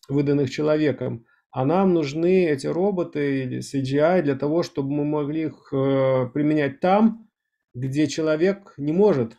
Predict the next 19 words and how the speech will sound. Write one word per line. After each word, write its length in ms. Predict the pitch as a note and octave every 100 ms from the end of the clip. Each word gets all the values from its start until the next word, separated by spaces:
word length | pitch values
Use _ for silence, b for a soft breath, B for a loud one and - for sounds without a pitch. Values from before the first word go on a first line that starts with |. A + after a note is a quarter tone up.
| _
дать 340 | C3 C3 A#2
целеполагание. 800 | C3 B2 B2+ C3 C3 A#2 A#2 A2+
Потому 300 | A#2+ C3 C3+
что 120 | C#3
для 80 | C#3+
того, 220 | D#3+ D#3+
чтобы, 360 | C3+ D#3 D3 D3+
если 380 | D3+ D#3+ D#3+
работать 420 | D#3 D#3+ E3 D#3+ C3
с 60 |
условия-, 460 | D3 - E3+ D#3 D3+
в 60 | D3
условиях 400 | C#3+ E3 D3+ C3+
целях-, 280 | D3+ C3+
имеющегося 680 | - D#3+ D#3+ D#3 - D3+ -
целеполагания, 880 | - D#3 D3+ D#3+ D#3+ E3+ A#3 G3+ C3
ну, 140 | C3+ D#3
что 160 | -
называется, 500 | C3+ D#3 C#3+ C#3 C3+